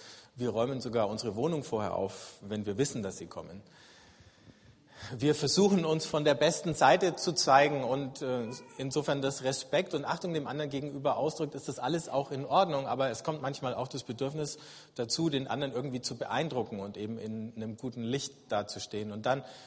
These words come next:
unternehmen wir alle möglichen Anstrengungen und sind vor lauter, ähm,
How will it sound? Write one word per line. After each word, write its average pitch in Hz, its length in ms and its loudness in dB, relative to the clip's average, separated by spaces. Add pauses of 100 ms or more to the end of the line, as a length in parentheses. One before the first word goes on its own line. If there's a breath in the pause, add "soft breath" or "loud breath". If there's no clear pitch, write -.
unternehmen 127 540 -2
wir 123 140 0
alle 117 140 -2
möglichen 135 480 -4
Anstrengungen 143 680 -4
und 143 100 -6
sind - 480 -8
vor 151 140 0
lauter, 151 560 4 (920 loud breath)
ähm, 127 420 -2